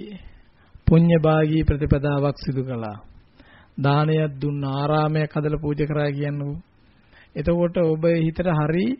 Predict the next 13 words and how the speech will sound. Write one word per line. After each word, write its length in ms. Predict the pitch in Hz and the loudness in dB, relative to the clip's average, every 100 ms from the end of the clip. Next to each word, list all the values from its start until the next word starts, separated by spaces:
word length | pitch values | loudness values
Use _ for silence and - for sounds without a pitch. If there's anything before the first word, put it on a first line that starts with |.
| _ | _
ප්‍රසාදයක් 600 | - 143 165 165 180 175 | -12 -8 -2 0 2 0
නේද 220 | - 175 | 0 -4
තියෙන්නේ? 520 | 160 180 202 151 120 107 _ _ _ _ - | -2 0 0 0 -4 -8 _ _ _ _ 0
ප්‍රසාද 440 | 147 - 170 165 165 - | 0 2 2 2 -2 -6
චිත්තයක් 540 | - 143 - 165 147 _ | -10 -10 -4 -2 -2 _
තියෙනවා. 500 | 156 147 151 160 226 - _ _ _ _ - _ | -8 -4 -4 -4 -6 -8 _ _ _ _ -20 _
එතකොට 600 | 165 156 185 196 190 208 214 196 165 - - - _ - | -8 -2 0 0 -2 -2 0 0 -2 -6 -10 -16 _ -6
ඒක 320 | 165 165 175 - | 0 2 0 0
ඔබට 320 | 208 180 190 185 | -2 0 -2 0
ධර්මයේ 300 | 170 160 185 | 0 0 0
මුණ 180 | 175 170 | 0 2
ගැහිච්ච 240 | 165 - | 2 2
අවස්ථාවක්ද? 600 | 208 196 - 190 123 101 | 0 0 0 -2 0 -4